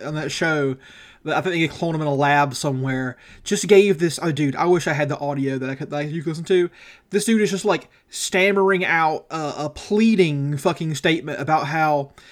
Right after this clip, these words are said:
uh, in some cases, you know, market-based solutions for healthcare are good. And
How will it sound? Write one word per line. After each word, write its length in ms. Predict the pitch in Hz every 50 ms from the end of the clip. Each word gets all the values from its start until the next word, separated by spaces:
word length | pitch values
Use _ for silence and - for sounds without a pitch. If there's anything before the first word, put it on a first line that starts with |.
| - - - - _ _
uh, 300 | 170 165 156 151 147 131 -
in 140 | 170 185 180 175
some 320 | - - 202 202 226 247
cases, 640 | 226 180 214 233 240 - - 147 127 110 - - - - - - _ _
you 140 | 165 165 160
know, 60 | 156
market-based 840 | 151 151 165 170 185 185 - 208 202 175 131 180 185 190 185 -
solutions 600 | - 196 180 175 180 208 208 - - 151 147 139 135
for 100 | - 139
healthcare 640 | 135 165 185 226 - - - 170 156 147 143 147 147
are 60 | 139
good. 440 | 131 139 170 214 190 135 98 - - _ - - - _ _
And 420 | 180 175 175 175 165 165 156 156